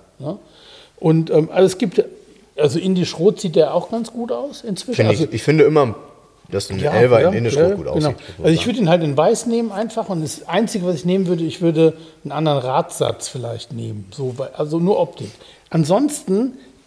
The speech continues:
Speaker 1: alles drin in der Karre, alles. Du musst kein extra nehmen.
Speaker 2: Ja, da kann ich ja mal wieder spielen.
Speaker 1: Was?
Speaker 2: Naja, am Konfigurator.
Speaker 1: Ach so, ja, das
Speaker 2: Ja.
Speaker 1: ma-, ich mach das manchmal gerne bei Herstellern. Dann guck ich mir das so an, denk, ach, guck mal, was es da alles gibt.
Speaker 2: Ja,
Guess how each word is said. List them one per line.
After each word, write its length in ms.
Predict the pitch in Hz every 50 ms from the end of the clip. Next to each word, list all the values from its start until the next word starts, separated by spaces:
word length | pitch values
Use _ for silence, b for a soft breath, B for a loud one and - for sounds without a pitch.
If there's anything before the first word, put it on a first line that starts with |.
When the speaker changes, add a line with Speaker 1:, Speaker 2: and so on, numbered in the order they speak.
| B _
Speaker 1:
alles 360 | - 202 254 285 294 226 -
drin 180 | - 226 294 285
in 120 | 262 160 135
der 100 | 120 110
Karre, 340 | - - - 107 101 113 127 -
alles. 280 | 277 233 - - - - - _ _ _ _ _ _
Du 60 | - 170
musst 220 | 196 226 - -
kein 200 | - - 247 247
extra 300 | 262 247 - - - 147
nehmen. 180 | 131 120 113 107
Speaker 2:
Ja, 140 | 107 127 135
da 80 | 135 131
kann 140 | - 135 120
ich 80 | 123
ja 60 | 123
mal 120 | 117 107 104
wieder 160 | 117 110 101
spielen. 420 | 95 - - - 107 95 87 90 90 b b b b b b b b b b b b _ _ - - _ _ -
Speaker 1:
Was? 120 | 131 131
Speaker 2:
Naja, 240 | 113 101 87 90 92 85 82 - _ - _ _ -
am 180 | - 123 123 107
Konfigurator. 560 | - 139 123 123 120 127 139 135 - - 82 - b b b b b b b _ _
Speaker 1:
Ach 120 | - 151
so, 100 | 160 247
ja, 180 | 226 214 214 196
das 120 | 190 165
Speaker 2:
Ja. 80 | 185 214
Speaker 1:
ma-, 80 | 185 B B B B
ich 80 | - 139
mach 140 | 202 247 233
das 200 | - 220 - -
manchmal 280 | 196 180 - - 175 156
gerne 220 | - 220 226 180 143
bei 140 | 120 135 120
Herstellern. 500 | 110 123 120 117 - - 127 120 117 110
Dann 120 | 113 117 113 -
guck 120 | 165 165 -
ich 100 | - -
mir 80 | 156 135
das 120 | 117 -
so 80 | - 160
an, 160 | 196 202 190
denk, 160 | 180 165 165 -
ach, 60 | 156 - -
guck 140 | 208 190 -
mal, 140 | 160 143
was 140 | 135 143 135
es 40 | -
da 80 | 160 143
alles 240 | 131 120 123 -
gibt. 160 | - 240 247 -
Speaker 2:
Ja, 140 | 123 -